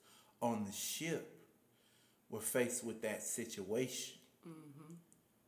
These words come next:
Speaker 1: And then they begin to panic. Everything gets to where,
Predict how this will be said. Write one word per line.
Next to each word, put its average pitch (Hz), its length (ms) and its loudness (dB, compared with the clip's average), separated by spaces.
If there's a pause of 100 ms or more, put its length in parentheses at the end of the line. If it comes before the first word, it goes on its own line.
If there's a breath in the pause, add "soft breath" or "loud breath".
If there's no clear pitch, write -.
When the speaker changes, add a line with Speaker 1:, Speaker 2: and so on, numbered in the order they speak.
(1300)
Speaker 1:
And 110 280 0
then 127 300 6
they 110 160 2
begin 104 460 -4
to - 80 -8 (160)
panic. 107 380 -4 (1700 soft breath)
Everything 120 600 4
gets 110 400 0
to 117 80 -4
where, 101 440 -2